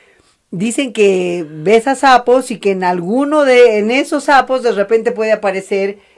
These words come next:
el príncipe azul. Pues, ¿qué cree? Lamento decirles, queridas amigas, que creo que los príncipes no existen.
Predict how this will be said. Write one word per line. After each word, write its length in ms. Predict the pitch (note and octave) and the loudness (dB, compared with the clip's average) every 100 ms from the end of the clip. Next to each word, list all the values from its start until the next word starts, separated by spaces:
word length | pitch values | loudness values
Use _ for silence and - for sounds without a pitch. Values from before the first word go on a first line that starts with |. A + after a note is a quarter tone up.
| - | -6
el 200 | G#3 G3 | -4 -4
príncipe 920 | D#3+ A#3+ B3 B3 A#3+ A#3 A3+ A3 A3 A3 | -4 -2 0 0 -2 -2 -4 -4 -4 -4
azul. 380 | A#3 C#4+ C4+ _ _ _ _ _ _ _ - | -4 -6 -8 _ _ _ _ _ _ _ -2
Pues, 380 | G#3 A3+ G#3 | 4 4 2
¿qué 260 | - A#3+ A3+ | -2 0 0
cree? 300 | G#3 E3+ D3+ _ _ - | 0 -2 -2 _ _ -6
Lamento 520 | F3+ F#3 G3 G3 G3 | 0 0 0 -2 -4
decirles, 960 | E3+ E3+ A3+ A#3 A3+ B3 B3+ - - _ | -6 -6 -4 -4 -2 -2 -4 -8 -20 _
queridas 380 | F#3 F3+ F3 - | -6 -4 -4 -6
amigas, 800 | D#3+ G3+ G#3+ G3 F#3+ - - _ _ _ _ _ _ _ | -8 -4 -4 -4 -6 -10 -20 _ _ _ _ _ _ _
que 160 | - F3 | -6 -4
creo 240 | F#3+ F#3+ | -2 -4
que 140 | F#3+ E3+ | -4 -8
los 160 | D#3+ | -8
príncipes 480 | F3 E3 G3 F#3+ D#3 | -10 -10 -10 -10 -8
no 80 | D#3 | -8
existen. 580 | D3+ E3+ E3+ - C#3+ | -10 -14 -14 -12 -14